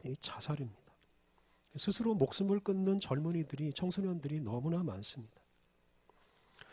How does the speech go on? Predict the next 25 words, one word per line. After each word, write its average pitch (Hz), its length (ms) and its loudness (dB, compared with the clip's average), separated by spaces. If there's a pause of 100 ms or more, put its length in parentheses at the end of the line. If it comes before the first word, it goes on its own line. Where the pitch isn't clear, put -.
(180)
또 147 180 6
방 135 240 4
안에 143 220 8
자신을 139 540 6
가두고 131 560 -2
밖으로 156 480 0
나오려고 147 560 0
하지 165 340 -4
않는 143 380 -6
청년들이 147 720 -2
점점 151 640 -2
많아지고 117 560 -4
있습니다. - 420 -6 (1040)
결혼이나 127 460 4
출산을 127 480 0
포기하는 131 560 0
청년들도 135 840 -2
많아지고 131 600 -6
있습니다. 110 360 -8 (720)
이 160 140 4
모든 160 420 4
현상의 143 880 4
근본 135 440 2
원인이 117 420 -4
무엇입니까? 110 680 -8